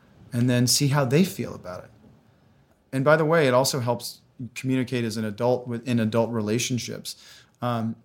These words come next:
and I learned a lot about this from my wife 'cause she's a master communicator, right? She's a writer. That communication as a household, always taking time to check in,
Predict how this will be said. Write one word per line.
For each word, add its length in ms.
and 100
I 100
learned 200
a 40
lot 200
about 240
this 100
from 160
my 100
wife 320
'cause 100
she's 180
a 40
master 460
communicator, 680
right? 240
She's 220
a 60
writer. 500
That 180
communication 680
as 120
a 60
household, 720
always 600
taking 380
time 380
to 80
check 300
in, 240